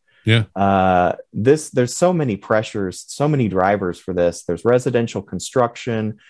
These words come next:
Speaker 2: there's natural disasters, which are happening with a greater frequency and greater severity in many areas. You know,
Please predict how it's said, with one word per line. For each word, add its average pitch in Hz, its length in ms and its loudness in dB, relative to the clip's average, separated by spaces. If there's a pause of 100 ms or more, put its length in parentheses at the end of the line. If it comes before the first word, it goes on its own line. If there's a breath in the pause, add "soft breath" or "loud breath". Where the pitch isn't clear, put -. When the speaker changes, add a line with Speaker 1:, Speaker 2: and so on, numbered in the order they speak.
(200 soft breath)
Speaker 2:
there's 90 200 2
natural 113 440 0
disasters, 101 680 -4
which - 160 -8
are 92 100 -4
happening 95 760 -4
with 90 100 -8
a 90 60 -2
greater 101 340 2
frequency 92 640 -4
and 90 100 -4
greater 92 300 2
severity 90 640 0
in 85 140 -2
many 87 220 0
areas. 87 720 0 (320 soft breath)
You 95 140 4
know, 87 340 -2